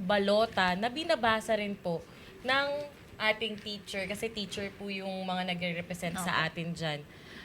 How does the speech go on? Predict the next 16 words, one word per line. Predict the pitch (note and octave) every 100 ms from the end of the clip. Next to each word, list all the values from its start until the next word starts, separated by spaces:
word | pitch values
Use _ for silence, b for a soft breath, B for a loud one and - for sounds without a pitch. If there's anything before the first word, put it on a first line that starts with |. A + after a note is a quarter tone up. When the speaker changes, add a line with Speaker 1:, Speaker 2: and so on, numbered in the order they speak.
| B
Speaker 1:
At | - G#3+ G#3+
siguruhin | B3 A3+ A#3 A#3 A#3 A3
niyo | G#3+ G#3
po | F#3+
na | F#3 F#3+
pare-pareho | - C#4+ D4 C#4+ C#4 A#3+ A3 G#3+ G#3+ G#3
yung | A3 G#3
penmanship. | F#3+ F#3 E3+ E3 - F3+ E3+
Yan | G#3+ A#3
po | A#3
yung | A#3+ A3+
sinasabi | G3+ G3 G3 F3 E3+ E3+
ng |
provision | E3+ E3+ D#3 C#3+ D#3
na | D3 C3
yan. | B2+